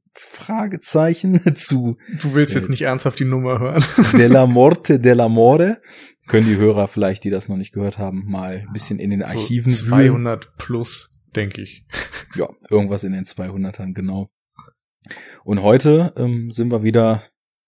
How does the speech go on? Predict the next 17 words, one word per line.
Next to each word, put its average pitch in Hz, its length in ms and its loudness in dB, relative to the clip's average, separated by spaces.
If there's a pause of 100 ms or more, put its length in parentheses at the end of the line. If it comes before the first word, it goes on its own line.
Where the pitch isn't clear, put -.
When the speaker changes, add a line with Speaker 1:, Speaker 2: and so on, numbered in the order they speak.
(280)
Speaker 1:
mit 104 180 -6
unserem 104 580 -2 (220)
<laughs> - 220 -16
Couch - 380 0
Talk 131 440 2
bei 127 220 4
Enough 117 320 0
Talk 151 400 0 (420)
und 113 680 -4 (100)
sprechen 110 640 -4 (380)
das - 260 -10
erste 110 340 -4
Mal 110 160 -2
über 107 260 -6
einen 101 180 -8
Film 104 420 -2
von 101 400 -6